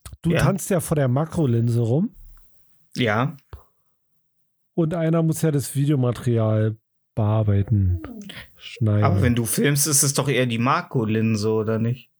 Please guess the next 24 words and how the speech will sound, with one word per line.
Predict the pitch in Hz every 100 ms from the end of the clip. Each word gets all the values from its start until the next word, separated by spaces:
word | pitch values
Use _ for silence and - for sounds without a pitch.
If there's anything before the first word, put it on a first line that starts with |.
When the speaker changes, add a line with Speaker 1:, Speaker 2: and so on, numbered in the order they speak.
| _ _ _ _ -
Speaker 1:
Nee, | 131 131
ist | 107
eine | 127
Makrolinse | 123 156 - 139 113 107 98 98 95 -
für, | - 113
für | 101 - 107 101 - _
Nahaufnahmen, | 120 117 104 110 107 104 104
kleine | - 113 107
Sachen. | 104 110 101 110 95 - _ - _
Ja. | 139 - - _ - _ _ - - - - - - - - - - _ - - - - - - - - - - - - - - - - - - - - - - - - - - - -
Insekten. | 117 107 117 - 117 101 95
Speaker 2:
Das | 147
ga-, | - 170
das, | 170 - 135 196 -
das | 143
gan-, | 170 165 165
das | 175 143
ganze | 156 156 165
Format | 143 151 147 143 151
wird | 143 139
unter | 143 143
einem | 135 139 139 160 139
Hubble-Teleskop | 147 156 151 147 - 147 165 - 180 165 170
aufge-, | - - 165 - 139